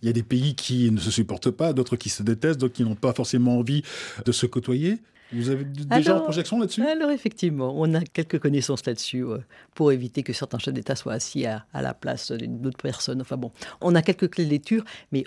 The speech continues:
Speaker 2: objectivement, on travaille main dans la main avec le ministère des Affaires étrangères et l'Élysée, et ça va bien se passer.
Speaker 1: On va parler un peu de vous,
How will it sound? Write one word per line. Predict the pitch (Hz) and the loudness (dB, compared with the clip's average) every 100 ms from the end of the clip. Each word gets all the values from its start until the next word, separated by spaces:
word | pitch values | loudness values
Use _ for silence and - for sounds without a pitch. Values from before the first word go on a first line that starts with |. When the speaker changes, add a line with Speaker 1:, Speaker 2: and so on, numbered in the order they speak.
| - | 4
Speaker 2:
objectivement, | 175 175 170 156 131 131 156 - | 4 4 0 0 2 2 2 2
on | 180 | 2
travaille | - 160 147 147 | 4 4 6 6
main | 202 | 8
dans | 233 208 | 8 8
la | 190 180 | 8 6
main | 170 151 | 4 2
avec | 143 139 143 | 0 0 0
le | 139 | -2
ministère | 127 143 | 0 -2
des | |
Affaires | 123 127 | -2 -4
étrangères | 120 131 123 131 | -6 -6 -6 -6
et | 127 | -6
l'Élysée, | 123 123 127 131 - - | -8 -8 -8 -10 -14 -14
et | 120 | -8
ça | 131 | -6
va | |
bien | 117 113 | -6 -6
se | - | -8
passer. | 127 113 - - - - - | -10 -10 -14 -20 -20 -14 -2
Speaker 1:
On | |
va | 139 233 | 0 2
parler | 277 269 | 4 4
un | 139 | 4
peu | 160 | 0
de | 135 | 0
vous, | 110 101 117 139 | -2 0 2 2